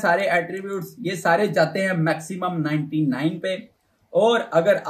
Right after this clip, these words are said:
आप इसको नाइंटी नाइन पे लेके जाएंगे और हमारा जो टोटल लेवल है ना, अभी वो टॉप पे देखें नाइन पे है, तो ये मैक्सिमम जाता है सात सौ तेरह पे, यानी कि सेवन वन थ्री पे हम इसको मैक्सिमम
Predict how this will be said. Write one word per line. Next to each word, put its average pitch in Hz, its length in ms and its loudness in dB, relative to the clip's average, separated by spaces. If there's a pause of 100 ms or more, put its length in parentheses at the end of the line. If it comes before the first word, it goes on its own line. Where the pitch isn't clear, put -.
आप - 220 4
इसको 170 240 -4
नाइंटी 156 400 0
नाइन 151 240 0
पे 151 80 -2
लेके 135 280 -2
जाएंगे 135 340 0
और 151 180 0
हमारा 147 320 2
जो 160 120 0 (140)
टोटल 180 460 0 (540)
लेवल 151 360 4
है 170 80 8
ना, 170 80 2
अभी 170 320 -2
वो 180 100 -4 (120)
टॉप 160 240 2
पे 185 80 -2
देखें 165 300 -2
नाइन 135 420 2
पे 120 120 0
है, 92 100 -2 (440)
तो 147 40 -6
ये 170 180 2
मैक्सिमम 170 640 0
जाता 160 320 4
है 175 120 2
सात 147 280 0
सौ 180 160 -2 (120)
तेरह 160 240 4
पे, 139 140 -4
यानी 139 220 0
कि 156 120 -2
सेवन 165 540 2
वन 151 260 2
थ्री 151 240 -2
पे 151 120 0
हम 139 220 0
इसको 139 260 -4
मैक्सिमम 147 520 0